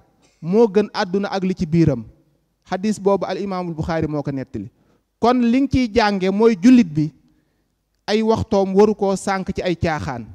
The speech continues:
ay waxam, ay jëfam, ay xalaatam,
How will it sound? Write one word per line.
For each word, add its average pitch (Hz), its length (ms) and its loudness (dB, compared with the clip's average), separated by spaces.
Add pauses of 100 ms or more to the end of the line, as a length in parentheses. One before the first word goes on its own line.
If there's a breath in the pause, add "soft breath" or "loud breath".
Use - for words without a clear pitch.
(400)
ay 175 140 0
waxam, 170 480 -2 (320)
ay 170 160 -2 (100)
jëfam, 175 380 4 (340)
ay 170 140 -4
xalaatam, 175 540 -4